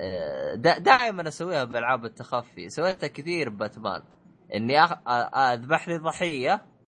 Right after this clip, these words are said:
وأخلي خوي يجي عندها وأذبحه، ويجي اللي الثالث وأذبحه،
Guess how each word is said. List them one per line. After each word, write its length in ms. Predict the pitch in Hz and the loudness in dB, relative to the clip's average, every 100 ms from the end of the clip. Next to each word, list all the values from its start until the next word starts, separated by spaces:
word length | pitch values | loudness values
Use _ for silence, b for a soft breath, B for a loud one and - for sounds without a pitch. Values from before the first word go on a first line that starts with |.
| _ _ | _ _
وأخلي 520 | 107 117 - 185 180 | 2 2 4 4 2
خوي 300 | - 175 202 | 0 0 0
يجي 340 | 175 170 160 | 0 -4 -2
عندها 360 | 156 170 170 170 | -2 0 2 4
وأذبحه، 880 | 160 139 117 - - - _ 101 95 _ | 6 4 2 -4 -20 -20 _ -16 -16 _
ويجي 300 | 117 143 151 | -2 -2 0
اللي 360 | 156 156 147 135 | -4 -2 0 0
الثالث 540 | 127 165 165 160 143 | 0 4 4 2 0
وأذبحه، 560 | 127 113 95 92 98 | 0 0 -2 -14 -16